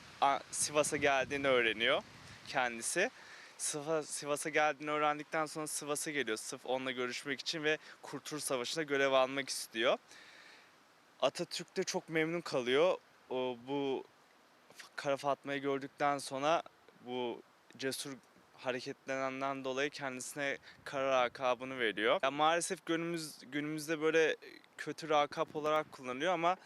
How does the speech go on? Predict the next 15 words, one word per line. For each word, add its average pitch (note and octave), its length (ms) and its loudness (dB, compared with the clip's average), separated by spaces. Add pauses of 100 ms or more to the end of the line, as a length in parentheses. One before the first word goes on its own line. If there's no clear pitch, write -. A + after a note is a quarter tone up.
(340)
Kara D#3 380 2
dediğimiz D3+ 500 0
lakap D3 420 2
aslında C#3+ 480 2
cesur, C#3+ 460 0
yürekli C#3 480 0
anlamında C3+ 460 2
kullanılıyor. B2+ 500 -2
Atatürk - 420 -6
de D#3+ 40 -2
o D3+ 80 0
yüzden C#3 400 0
demiş B2 260 -6
Kara C#3+ 220 -2
Fatma. C3 520 0